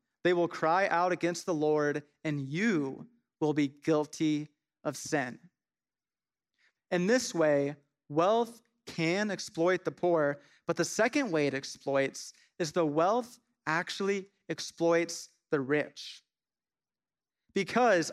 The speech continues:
our wealth can and will testify against us on the day of judgment. Wealth doesn't only exploit the poor, but it exploits everyone involved. It can testify against us.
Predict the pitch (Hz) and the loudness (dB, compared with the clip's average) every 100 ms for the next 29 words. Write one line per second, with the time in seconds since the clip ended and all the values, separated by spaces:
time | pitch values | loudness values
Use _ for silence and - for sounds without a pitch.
0 | - 185 226 175 196 170 - - 175 185 | 0 2 2 2 2 0 -4 -6 -2 0
1 | 220 233 226 - - 170 151 170 208 208 | 0 0 -4 -10 -4 -4 0 2 2 0
2 | - 175 160 170 - 143 147 143 165 170 | -2 -6 -4 -8 -2 -2 0 -2 -4 -6
3 | - 139 127 - - _ _ 151 151 143 | -2 -2 -2 -4 -14 _ _ -2 0 0
4 | 156 160 165 170 165 _ _ 156 139 151 | 2 4 4 2 -2 _ _ -10 -4 -4
5 | 147 131 123 - _ _ _ _ _ 170 | -4 -10 -12 -16 _ _ _ _ _ 2
6 | 220 220 220 208 196 180 190 208 185 - | 2 2 0 0 -2 -2 -2 0 -2 -6
7 | - - 185 185 160 - 170 160 147 143 | -8 -2 0 0 -4 -2 0 2 0 -6
8 | _ _ 180 190 180 - - 170 165 156 | _ _ 2 2 0 -4 -4 0 0 0
9 | - - _ _ - 196 175 160 139 127 | -10 -16 _ _ -4 -2 2 0 0 -4
10 | 135 - _ - 147 143 127 127 - - | -8 -16 _ -10 -4 -2 -2 -6 -14 -20
11 | _ _ _ 175 175 165 - 180 - 160 | _ _ _ -4 -4 -4 0 -2 -2 -8
12 | - 139 - - - _ _ 156 156 151 | -4 -4 -6 -10 -20 _ _ -6 -4 -4
13 | - - - - | -8 -10 -12 -20